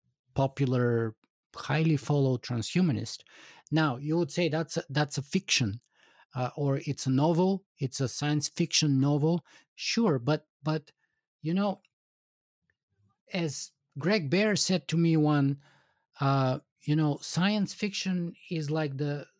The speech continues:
the sugar-coated pill. You know, it smuggles all kinds of messages by sugar-coating it as a science fiction. And so we have to beware that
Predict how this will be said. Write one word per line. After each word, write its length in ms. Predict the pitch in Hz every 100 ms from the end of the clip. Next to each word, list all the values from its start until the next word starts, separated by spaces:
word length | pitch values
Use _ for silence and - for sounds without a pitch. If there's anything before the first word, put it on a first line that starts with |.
| _ _ -
the 80 |
sugar-coated 720 | 143 - 170 165 - 160 - 120 -
pill. 380 | - 151 107 _ _ _ _ _ _ _ _ _
You 120 | 156 165
know, 260 | 170 165 _
it 200 | - 165
smuggles 920 | - - 170 226 185 147 139 - - _ _ _ -
all 340 | 196 220 233
kinds 480 | 190 - 202 202 170
of 100 | 165
messages 880 | 160 175 175 - 143 127 - - - _ _ _ _ _ _ _ -
by 140 | 151
sugar-coating 880 | 143 - 170 170 147 165 151 151 156
it 160 | 139
as 160 | 139 123
a 60 | 123
science 420 | - 143 123 -
fiction. 400 | 139 135 - 104 _ _ _ _ _ _ -
And 220 | 156 147
so 180 | - 170
we 200 | 160 214
have 280 | 208 247 -
to 100 | 226
beware 600 | 170 175 160 196 214 185
that 280 | 156 147